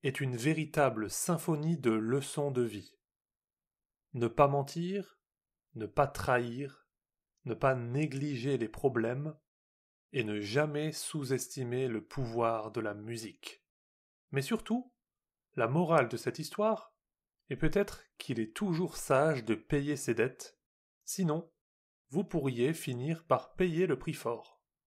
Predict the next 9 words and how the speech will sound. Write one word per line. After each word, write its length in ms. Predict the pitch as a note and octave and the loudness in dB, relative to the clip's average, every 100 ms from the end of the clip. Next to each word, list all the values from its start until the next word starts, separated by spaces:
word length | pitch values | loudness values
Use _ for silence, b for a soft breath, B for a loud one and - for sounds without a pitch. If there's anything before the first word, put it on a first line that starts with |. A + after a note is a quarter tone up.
| _ _ _ _ _ _ _ _ - | _ _ _ _ _ _ _ _ -2
Voilà, 380 | A#2+ B2+ A2 - _ _ _ _ _ _ | 4 6 4 0 _ _ _ _ _ _
c'était 300 | - E3+ F#3+ | 0 6 6
l'histoire 640 | F3 D#3+ - E3+ F#3 G3 | 4 -2 0 4 6 4
du 180 | C#3 C3 | 0 -4
joueur 420 | A2+ C#3+ D#3+ E3+ | -4 4 6 6
de 120 | C#3+ B2+ | 6 2
flûte 480 | - F#3 F3 - | 0 -4 -4 -8
de 320 | C#3+ A2 C3+ - | 0 2 2 0
Hamelin. 440 | D3 C#3 A#2+ G2 | 0 0 0 -4